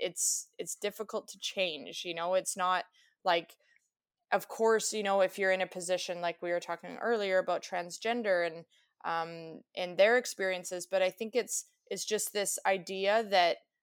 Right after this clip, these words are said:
um, we're being judged on something that we don't have control over. And, um, you know, I was born a female, and, and that's not gonna change. And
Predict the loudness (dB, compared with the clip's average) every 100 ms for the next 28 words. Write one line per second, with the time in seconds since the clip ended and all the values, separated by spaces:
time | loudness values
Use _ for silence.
0 | -6 -4 -4 -2 0 0 -2 -6 -4 0
1 | 2 0 -2 -2 -2 -4 -4 -6 -4 -4
2 | -2 -4 -4 -2 -2 -4 -8 -8 -14 -10
3 | -4 -2 0 -2 0 2 2 0 -4 -12
4 | _ _ _ -4 -2 -2 -10 -10 -2 2
5 | 6 6 6 0 -4 _ 0 2 2 -2
6 | -4 -4 0 2 4 2 0 -4 -6 0
7 | 0 0 -4 -4 -4 -6 -4 -4 -4 -4
8 | -4 -2 -2 -2